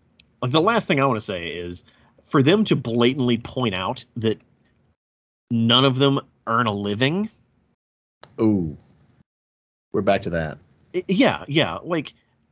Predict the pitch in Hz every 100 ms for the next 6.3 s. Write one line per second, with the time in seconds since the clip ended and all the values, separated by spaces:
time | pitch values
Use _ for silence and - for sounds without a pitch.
0 | - 170 254 233 226 202 185 135 - 131
1 | - 151 139 127 117 107 113 113 101 113
2 | 113 90 101 85 78 - _ - 107 101
3 | 98 107 82 80 73 - _ 190 - -
4 | 139 110 76 - _ _ 185 226 - -
5 | 175 180 170 135 110 95 - 156 131 82
6 | 67 67